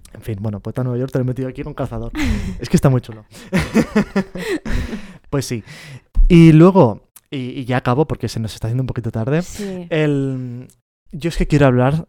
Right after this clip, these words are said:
Speaker 1: de un poema que creo que, ay, no sé en qué, en cuál es, no sé qué orden ocupa, pero
Speaker 2: Está
Speaker 1: es
Speaker 2: de-, está al principio, más o menos, creo.
Speaker 1: Sí, es que son solo once sonetos, así que tampoco
Speaker 2: Ujú.
Speaker 1: uno de ellos.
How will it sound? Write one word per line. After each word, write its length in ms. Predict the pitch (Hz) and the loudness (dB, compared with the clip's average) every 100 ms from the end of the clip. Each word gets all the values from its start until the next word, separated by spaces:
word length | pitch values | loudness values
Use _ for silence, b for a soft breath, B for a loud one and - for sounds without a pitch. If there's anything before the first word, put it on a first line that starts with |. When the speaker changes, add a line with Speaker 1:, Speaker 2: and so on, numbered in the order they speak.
| - | -8
Speaker 1:
de 360 | 123 127 127 - | 0 2 0 2
un 300 | 156 170 - _ _ - | 2 2 -4 _ _ -8
poema 380 | 123 117 110 104 | -4 -2 -2 -6
que 100 | - | -14
creo 180 | - 139 | -10 -10
que, 140 | 156 - - | -10 -14 -20
ay, 140 | 123 | -16
no 60 | 143 | -14
sé 120 | - | -10
en 60 | 143 | -4
qué, 220 | 147 139 | -2 -2
en 240 | - 135 127 - | -2 -8 -8 -2
cuál 180 | 143 135 | 2 4
es, 280 | 123 - 147 | 2 -2 -6
no 100 | 123 | -4
sé 140 | 151 | -2
qué 100 | 135 | 2
orden 220 | 131 123 | 2 2
ocupa, 380 | 117 - 98 107 | -2 -4 -6 -4
pero 260 | 113 143 - B B B B B - | -2 -4 -6 B B B B B -8
Speaker 2:
Está 280 | 135 233 277 | -4 -2 -2
Speaker 1:
es 60 | 320 | -4
Speaker 2:
de-, 40 | |
está 140 | 220 254 | -6 -6
al 80 | 240 | -6
principio, 480 | 285 226 202 180 | -8 -6 -6 -8
más 180 | 175 165 | -8 -12
o 40 | 170 | -14
menos, 200 | 170 165 | -16 -12
creo. 120 | - - | -10 -8
Speaker 1:
Sí, 320 | 120 113 110 | -6 -6 -6
es 120 | 123 | -8
que 80 | - | -4
son 160 | 156 127 | -4 -2
solo 680 | 117 107 107 104 104 98 98 | -2 -2 -2 -4 -4 -8 -8
once 680 | - 117 107 113 107 101 98 98 | -6 -6 -4 -8 -6 -6 -8 -8
sonetos, 400 | 107 104 104 98 | -6 -6 -6 -10
así 140 | 98 | -12
que 100 | 95 | -12
tampoco 560 | 104 98 101 104 98 104 - | -12 -12 -12 -12 -12 -12 -14
Speaker 2:
Ujú. 120 | 196 | -8
Speaker 1:
uno 200 | 180 123 | -2 -2
de 80 | 101 | -4
ellos. 280 | 98 98 _ | -12 -18 _